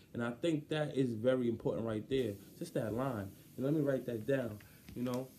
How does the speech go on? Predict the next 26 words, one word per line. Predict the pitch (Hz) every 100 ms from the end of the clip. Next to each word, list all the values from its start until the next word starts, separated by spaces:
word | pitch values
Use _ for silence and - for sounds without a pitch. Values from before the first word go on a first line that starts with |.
| - -
It | 117
starts | - 165 156 151
with | 143
self | 160 143 139
and | 117
it |
finishes | 107 170 147 147 117
with | 107 -
others, | 139 107 101 - - - - -
you | 123
know, | 135 131
<laughs> | 127
because | - 147 131 117 - - - - - - - - - - - - - 113
that | 143 151 -
is | 147 139 127 - - - -
important | 120 113 - 165 131 123
to |
me, | 123 151 139 113 - - - -
you | 120
know, | 123 123 -
is | 113 117
the | 113
fact | - 131 127
that, | 127 117 - - - - - - - - - - - - - - - -
you | 127
know, | 123 120 113